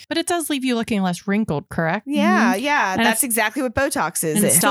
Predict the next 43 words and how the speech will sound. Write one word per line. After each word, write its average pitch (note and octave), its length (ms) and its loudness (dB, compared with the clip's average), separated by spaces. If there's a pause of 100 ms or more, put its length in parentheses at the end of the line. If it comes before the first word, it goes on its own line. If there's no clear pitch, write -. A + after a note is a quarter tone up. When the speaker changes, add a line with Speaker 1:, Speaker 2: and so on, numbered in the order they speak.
(120)
Speaker 1:
Silver - 20 -2
Speaker 3:
it C#4+ 80 -2
Speaker 1:
lining. D4 160 2
Speaker 3:
stops G#3 280 2
you G#3+ 80 0
from G3+ 140 0
sweating G#3+ 400 0
so F#3 160 -4
much. E3 260 -2
Speaker 2:
Yeah, A3+ 300 0
they F#3+ 140 -2
put G3+ 180 2
Speaker 3:
Mm-hmm. G3 100 2
Speaker 2:
Botox F#3+ 440 -2
in F#3 100 0
your D#3+ 160 0
armpits B3 920 0
if A3 180 -4
you G#3 200 0
have F#3+ 480 -2
excessive G3 460 0
sweating F#3+ 460 0
disorders. A3 640 -2
Speaker 3:
One G#3+ 160 2
day B3 120 -2
I B3 100 0
wanna G#3 220 0
get F#3+ 200 -2
Botox E3+ 640 -2
in F#3 100 0
my E3+ 120 0
hairline. E3 680 0 (260)
Speaker 2:
Yeah. A3+ 320 0
Speaker 3:
So F#3+ 180 0
I G3 100 2
stop F3 280 -2
sweating D#3+ 340 -2
there F3 160 0
so F3 180 0
much. E3+ 520 -2
Speaker 2:
Oh, C#4 100 -2
yeah. G3+ 640 -2
Speaker 3:
Yeah. F#3 320 0